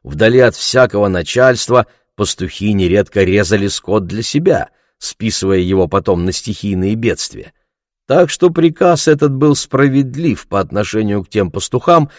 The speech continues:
которые злоупотребляли доверием, но он был несправедлив по отношению к Махазу,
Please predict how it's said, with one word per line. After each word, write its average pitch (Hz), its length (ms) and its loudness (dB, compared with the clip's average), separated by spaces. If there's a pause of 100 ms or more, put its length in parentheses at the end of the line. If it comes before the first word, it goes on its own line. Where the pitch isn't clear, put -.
(200)
которые 143 420 4
злоупотребляли 131 1000 2
доверием, 107 680 2 (360)
но 87 160 0
он 90 160 0
был 92 160 2
несправедлив 104 1000 -2 (260)
по 85 140 -4
отношению 85 640 -4
к - 80 -18
Махазу, 113 680 -2